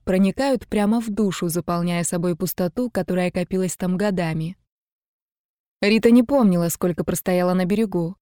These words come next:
Когда в ногах появилась лёгкая дрожь, она достала покрывало. Солнце нещадно палило, но ничто не мешало Рите наслаждаться покоем, который наступил в сердце. Она почувствовала тишину.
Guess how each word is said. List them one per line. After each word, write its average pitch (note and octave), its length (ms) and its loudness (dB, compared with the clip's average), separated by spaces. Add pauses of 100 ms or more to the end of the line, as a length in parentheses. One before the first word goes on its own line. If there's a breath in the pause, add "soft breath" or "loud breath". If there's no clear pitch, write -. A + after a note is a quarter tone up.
(300)
Когда F3 280 0
в E3+ 60 0
ногах F3 320 0
появилась F3 480 2
лёгкая F3+ 340 0
дрожь, A#3 420 0 (180)
она G3+ 200 4
достала G3+ 400 0
покрывало. G3 680 -2 (440)
Солнце A#3 420 2
нещадно E3+ 600 0
палило, G3+ 560 2 (120)
но G#3+ 120 4
ничто C4 400 2
не F3+ 140 2
мешало E3+ 360 0
Рите G#3+ 280 0
наслаждаться F3 640 -2
покоем, A3+ 520 0
который F#3 360 -2
наступил G3 440 -2
в G#3+ 80 -6
сердце. E3 540 -4 (500 loud breath)
Она G#3+ 220 4
почувствовала A3 720 2
тишину. G#3 600 0